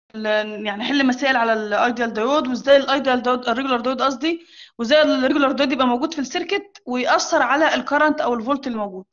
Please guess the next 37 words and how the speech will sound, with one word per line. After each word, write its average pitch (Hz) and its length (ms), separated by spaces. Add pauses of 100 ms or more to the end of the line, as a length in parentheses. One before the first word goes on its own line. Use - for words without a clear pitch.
(320)
طيب، 233 200
هو 233 140
هنا 330 180
مثلا 349 280
مديني، 294 680
آه، 240 240
اتنين 269 260
دايود 262 400 (580)
و-، 240 160 (400)
آه، 240 360
وقال 277 360
لي 285 100
هات 302 260
لي 285 200
ال-، 240 200
قيمة 294 280
الكرنت 254 680
اللي 233 160
هنا 302 220
وقيمة 294 360
الفولت 262 280
اللي 208 180
هنا. 180 100 (360)
تمام؟ 277 400 (1600)
وطبعا 311 320
احنا 320 160
متفقين 285 340
من 320 60
المحاضرة 302 380
اللي 262 120
فاتت 311 420
ان 262 360
لو 262 480
جالي 254 400
اكتر 277 400
من 277 180
دايود 254 440